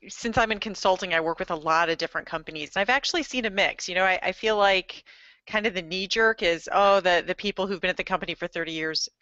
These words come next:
are, are not gonna wanna change." And that, that certainly happens, but I've also been really surprised where sometimes,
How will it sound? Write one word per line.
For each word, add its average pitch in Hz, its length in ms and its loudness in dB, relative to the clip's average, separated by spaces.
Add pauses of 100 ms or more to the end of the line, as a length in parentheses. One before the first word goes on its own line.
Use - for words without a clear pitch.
are, 170 160 4
are 175 120 4
not 156 200 0
gonna 151 160 -2
wanna 147 200 -2
change." 139 440 -4 (320)
And 240 140 0
that, 294 160 2 (160)
that 233 160 2
certainly 240 340 2
happens, 185 460 0
but 180 120 2
I've 185 100 4
also 240 260 2
been 180 160 -2
really 180 340 -4
surprised 165 480 0
where 160 120 -4
sometimes, 160 720 -4